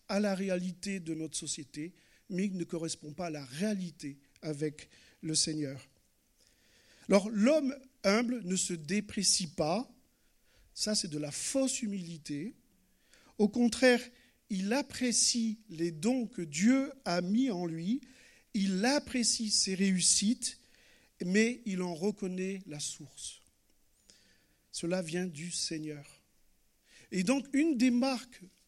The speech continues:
aussi de l'humilité, c'est la reconnaissance. C'est la reconnaissance. La louange est un signe de l'humilité. « Seigneur, tout ce que j'ai,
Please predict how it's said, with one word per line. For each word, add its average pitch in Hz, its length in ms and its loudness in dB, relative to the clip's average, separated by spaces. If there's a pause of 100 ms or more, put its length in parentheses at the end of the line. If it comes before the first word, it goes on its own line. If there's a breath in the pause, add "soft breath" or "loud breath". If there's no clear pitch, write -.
(140)
aussi 240 580 2 (360 loud breath)
de 165 120 0
l'humilité, 214 800 0 (300 soft breath)
c'est - 220 -2
la 185 140 0
reconnaissance. 165 1000 -6 (480)
C'est - 180 -6
la 185 120 0
reconnaissance. 160 960 -6 (600 soft breath)
La 180 180 8
louange 240 600 8 (360 soft breath)
est 196 180 -4
un 196 120 0
signe 180 600 2 (200)
de 160 160 -4
l'humilité. « 160 720 -8 (400 soft breath)
Seigneur, 202 480 -2
tout - 140 -8
ce - 80 -4
que - 140 -8
j'ai, 170 380 -6